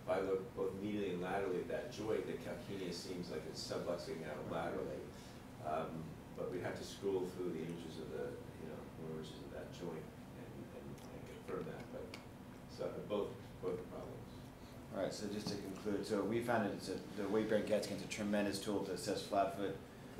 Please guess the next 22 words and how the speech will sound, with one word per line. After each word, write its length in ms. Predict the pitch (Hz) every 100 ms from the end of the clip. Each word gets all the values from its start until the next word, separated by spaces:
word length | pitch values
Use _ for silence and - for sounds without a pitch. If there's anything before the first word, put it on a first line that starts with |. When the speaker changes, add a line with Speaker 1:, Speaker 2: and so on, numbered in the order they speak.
| - 117 113 -
Speaker 2:
Uh, 40 | 107 92 92
it 100 | - 113
helps 220 | 123 117
you 80 | 110
identify 380 | 113 110 107 101
sources 300 | - 104 -
of 160 | - -
pain. 380 | 131 120 117 113 - - - - -
It 60 | -
shows 220 | 123 107
you 80 | 104
where 80 | 104
the 80 |
deformity 400 | 95 - 107 107
is 180 | 98 -
occurring 420 | - - 110 107 107
to 140 | 110
with 100 | 98
respect 340 | 95 110 -
to 60 | 92
the 80 | -
talus. 500 | 113 104 101 -